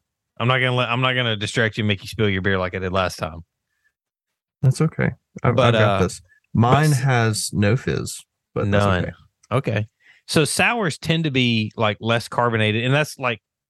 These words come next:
Speaker 1: they don't do the psst. Dude, that's, like, zero carbonation.
Speaker 2: Mm-hmm.
Speaker 1: <laughs> You sure that one's not flat?
Speaker 2: I'm not sure of anything.
Speaker 1: What does it
Speaker 2: Anyway,
Speaker 1: smell
Speaker 2: so
Speaker 1: like?
Speaker 2: zi-,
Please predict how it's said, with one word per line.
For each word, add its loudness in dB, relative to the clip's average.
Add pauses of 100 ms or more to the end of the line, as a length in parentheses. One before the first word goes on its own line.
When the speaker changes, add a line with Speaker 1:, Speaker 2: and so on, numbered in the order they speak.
(140)
Speaker 1:
they 2
don't -2
do 0
the -2
psst. -6 (400)
Dude, 2
that's, 0
like, -4
zero 0 (240)
carbonation. -2
Speaker 2:
Mm-hmm. -16
Speaker 1:
<laughs> -20
You -6
sure 2
that 2
one's 2
not 2
flat? -2 (960)
Speaker 2:
I'm 2
not 0
sure 0
of 0
anything. -4 (2500)
Speaker 1:
What 2
does 2
it 6
Speaker 2:
Anyway, 4
Speaker 1:
smell 4
Speaker 2:
so 6
Speaker 1:
like? 2
Speaker 2:
zi-, -2